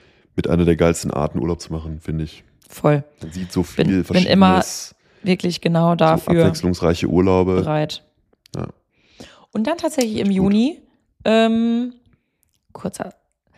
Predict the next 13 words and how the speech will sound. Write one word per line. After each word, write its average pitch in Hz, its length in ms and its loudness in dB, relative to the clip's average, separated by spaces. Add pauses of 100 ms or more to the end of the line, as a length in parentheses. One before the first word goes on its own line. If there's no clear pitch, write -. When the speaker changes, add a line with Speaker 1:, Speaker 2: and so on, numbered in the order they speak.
(140)
Speaker 2:
der - 80 -6
muss 170 160 -4
ich 151 60 -6
noch 143 100 -4
ku-, - 120 -10 (280)
kurz 180 220 0
erwähnen, 151 380 0
habe 170 100 0
ich - 140 -6
mein 156 340 -4 (200)
Bridal 165 260 2
Make-up 170 320 0
und, 160 220 0